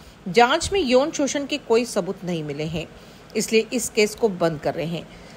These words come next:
दिल्ली पुलिस की प्रवक्ता सुमन नलवा ने बताया कि पॉस्को मामले में हमने शिकायतकर्ता यानी पीड़ित के पिता और स्वयं पीड़ित के बयानों के आधार पर मामले को रद्द करने के लिए कोर्ट से अपील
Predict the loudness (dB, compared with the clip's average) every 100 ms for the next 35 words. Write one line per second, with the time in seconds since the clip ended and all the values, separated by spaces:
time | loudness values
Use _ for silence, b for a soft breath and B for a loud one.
0 | -4 2 6 6 4 2 2 2 0 0
1 | -2 0 -2 -2 -4 -4 -2 -4 -2 -2
2 | -2 -4 0 0 -2 -6 -2 -2 -2 -2
3 | 0 2 2 2 0 0 -2 -2 -4 -4
4 | 0 0 -2 -6 -2 0 0 -2 -4 -4
5 | -4 -4 -4 -4 -4 0 2 0 B B
6 | B 0 0 4 4 4 0 -2 0 0
7 | 0 0 2 2 2 0 -2 0 0 0
8 | 0 0 0 -2 -2 0 -2 0 -2 0
9 | -2 -4 -4 -6 -2 -2 -2 -2 -6 -6
10 | -8 -8